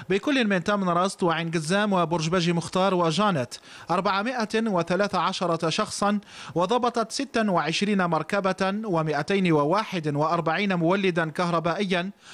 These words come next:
ومائة واثنين وعشرين مطرقة ضغط،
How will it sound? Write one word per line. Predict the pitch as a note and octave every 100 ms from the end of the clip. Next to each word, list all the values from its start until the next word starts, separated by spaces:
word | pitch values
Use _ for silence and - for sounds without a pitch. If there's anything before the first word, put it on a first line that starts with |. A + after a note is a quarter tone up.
| - -
ومائة | F3+ B3 A#3+ A#3+ A3
واثنين | G3+ G#3 A#3 A3+
وعشرين | F#3+ E3+ F3 G3+ G#3+ G3+
مطرقة | F3+ E3 F#3+ - F3 E3+
ضغط، | D#3+ F#3 -